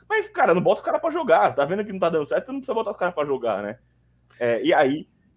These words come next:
se a gente falou aqui sobre os veteranos dos Lakers, eu acho que o que vem funcionando muito bem é o senhor Carmelo Anthony, né? Uma, um, uma, uma, uma junção com o LeBron James que fazia muito tempo que o pessoal esperava pra dar certo, pra funcionar, e ele tem funcionado muito bem, né?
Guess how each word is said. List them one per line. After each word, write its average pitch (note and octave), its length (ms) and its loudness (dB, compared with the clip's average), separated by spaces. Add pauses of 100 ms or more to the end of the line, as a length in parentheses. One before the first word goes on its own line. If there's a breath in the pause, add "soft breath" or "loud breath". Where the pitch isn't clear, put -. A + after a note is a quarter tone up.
(140)
se - 120 -8
a D3 40 0
gente F3 160 -2
falou C#3 280 2
aqui C#3+ 160 -4
sobre C3+ 180 -4
os C3 60 -6
veteranos C3+ 600 0
dos A#2+ 200 -10
Lakers, C3+ 340 -2
eu D3+ 100 2
acho D#3 160 -2
que F3 280 -8
o - 100 -2
que C4 140 -8
vem F3 340 0
funcionando D#3 480 -6
muito E3 300 -6
bem C#3 340 -2 (300)
é E3 100 4
o E3+ 80 6
senhor D#3 300 0
Carmelo D#3+ 420 2
Anthony, C3+ 440 0
né? G#2+ 200 -4
Uma, G#2 540 -4 (680)
um, C#3+ 220 -6
uma, C#3 300 -2
uma, C#3 180 -4 (400)
uma C#3+ 260 0
junção D#3+ 440 0
com C#3 180 -6
o C3 40 2
LeBron B2+ 260 0
James A#2+ 260 -4
que - 80 -20
fazia C#3 260 -2
muito D#3 220 -4
tempo F3 220 -2
que - 40 -20
o - 40 -20
pessoal D3 260 -2
esperava C3+ 560 0
pra A#2 100 -4
dar G#2+ 140 -2
certo, C3+ 380 -4
pra A#2+ 80 -8
funcionar, A#2 580 -4
e F#3 60 -4
ele F#3 80 -8
tem F#3+ 160 -4
funcionado F#3 420 -2
muito E3+ 320 -6
bem, A#2+ 240 -2
né? G#2+ 180 -6